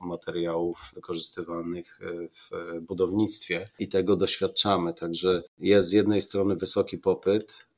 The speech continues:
e, z drugiej strony galopujące koszty. Póki co te koszty jeszcze nie są na tyle wysokie, żeby w krótkim terminie wpłynęły na zmniejszenie popytu.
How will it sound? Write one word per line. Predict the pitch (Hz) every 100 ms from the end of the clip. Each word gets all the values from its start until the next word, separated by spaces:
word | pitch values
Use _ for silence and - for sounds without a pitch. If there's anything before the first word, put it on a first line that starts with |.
| -
e, | 90 87 87
z | 82 -
drugiej | 95 95 95
strony | 90 - 95 98 98 98 98 95 - -
galopujące | - 95 - 95 95 95 92 92
koszty. | - 90 - - 85 -
Póki | 107 104 98
co | - 104 101
te | - 95
koszty | - 101 - 95 92
jeszcze | 92 - - 95 90
nie | 98 101
są | - 95 92
na | 90
tyle | - 101 101 95 92 90 87 - -
wysokie, | 90 - 95 - 98
żeby | 92 92 85 92 90 90 87
w | -
krótkim | - 98 - 92 92
terminie | 92 90 92 92 90 90 92 87
wpłynęły | - - 90 90 90 90
na | 87
zmniejszenie | 85 90 87 - 90 87 87 85
popytu. | - - 82 -